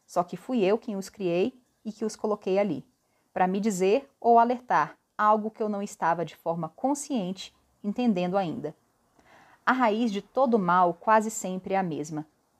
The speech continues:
É o jeito que a sabedoria contida em nossas células fala para nós algo importante sobre como estamos vivendo ou que atitudes estão se repetindo e precisam definitivamente ser abandonadas.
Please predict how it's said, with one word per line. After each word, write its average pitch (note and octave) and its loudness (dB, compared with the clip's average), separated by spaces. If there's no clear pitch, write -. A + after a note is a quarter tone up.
É G3 2
o F#3+ 4
jeito G3+ 0
que - -8
a F#3 -6
sabedoria F#3+ 0
contida A#3 -4
em E3 -6
nossas G#3+ -2
células G3+ 0
fala B3+ 6
para B3+ 2
nós G3 0
algo F#3 2
importante A3+ -6
sobre G#3+ 0
como C#4+ 2
estamos A3+ -2
vivendo F#3 -4
ou B3+ 6
que B3+ -8
atitudes C4+ -2
estão G#3+ -6
se G#3+ -10
repetindo G3 -4
e - -12
precisam G#3 -4
definitivamente A#3 0
ser F#3+ -4
abandonadas. F3 -4